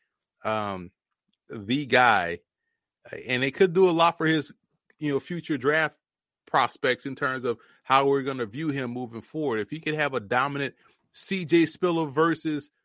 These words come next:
Georgia Tech type performance in this ball game, in this A C C title game,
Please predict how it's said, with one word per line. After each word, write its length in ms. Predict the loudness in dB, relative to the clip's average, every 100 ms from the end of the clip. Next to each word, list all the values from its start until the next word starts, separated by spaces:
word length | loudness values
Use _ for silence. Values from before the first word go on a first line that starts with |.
| _ -6
Georgia 400 | 2 2 2 -2
Tech 320 | 0 0 0
type 260 | -2 -2
performance 640 | -2 -6 -4 -2 -4 -6 -12 _ _ _ _
in 180 | -6 -2
this 200 | 0 -2
ball 300 | 0 2 2
game, 240 | 0 -4 -4
in 60 |
this 140 | -8 -6
A 140 | -8
C 140 | -6 -8
C 180 | -12 -8
title 340 | -6 -4 -6
game, 340 | -6 -6 -8